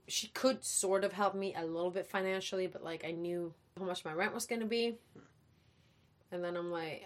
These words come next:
I looked at my savings, and I looked at the, the months I was gonna be here, and I'm like, "All right, that means that with all my savings, with rent and all that,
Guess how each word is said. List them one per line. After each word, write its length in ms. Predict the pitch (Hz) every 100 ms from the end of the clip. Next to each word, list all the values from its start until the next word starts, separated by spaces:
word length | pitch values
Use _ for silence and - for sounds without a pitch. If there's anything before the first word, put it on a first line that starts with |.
| -
I 180 | 170 160
looked 240 | 170 170
at 80 | 151
my 80 | -
savings, 680 | - 208 220 240 240 - -
and 80 | 170
I 120 | 160
looked 200 | 147 160
at 120 | - -
the, 220 | 170 165 -
the 180 | 160 170
months 360 | 170 170 180
I 40 | 170
was 140 | 165
gonna 180 | 165 156
be 200 | 151 214
here, 220 | 208 233
and 100 | 226
I'm 80 | 185
like, 180 | 180 -
"All 100 | 190
right, 220 | 180 - - - - - -
that 180 | 208 208
means 280 | 208 202 190
that 340 | 185 175 147 - -
with 180 | 175 -
all 280 | 208 262 285
my 220 | 262 254
savings, 800 | 233 185 175 165 156 160 - - - _ _ - - - _ -
with 240 | 190 196
rent 440 | 175 175 160 - -
and 80 | 185
all 160 | 165 165
that, 340 | 156 156 -